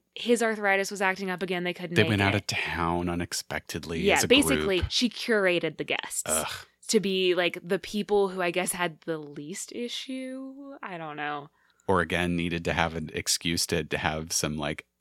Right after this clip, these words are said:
Speaker 2: white, extremely overt, like, "I'm really cool with you."
Speaker 1: The, like, "Look at how accepting I
Speaker 2: Socialization,
Speaker 1: am."
Speaker 2: yeah.
Speaker 1: Yeah.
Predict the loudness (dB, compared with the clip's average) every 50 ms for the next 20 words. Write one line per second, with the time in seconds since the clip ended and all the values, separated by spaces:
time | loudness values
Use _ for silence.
0 | _ _ -20 -20 -16 -6 0 2 4 4 4 2 -2 -2 -2 -4 -4 -2 0 2
1 | 2 2 4 4 4 6 6 4 4 2 2 0 0 0 -2 -2 0 2 2 2
2 | 2 0 -2 -2 -2 -2 0 0 4 6 6 6 6 4 4 2 2 0 0 0
3 | 0 2 2 2 0 2 0 0 0 2 2 2 2 2 4 2 2 4 6 4
4 | 4 4 4 4 4 6 6 6 4 4 2 2 2 2 4 4 6 6 6 4
5 | 4 2 2 4 4 4 4 4 4 4 2 0 0 -2 -2 -2 -2 -2 -2 -4
6 | -4 -4 -2 -2 0 0 0 0 -2 -2 -6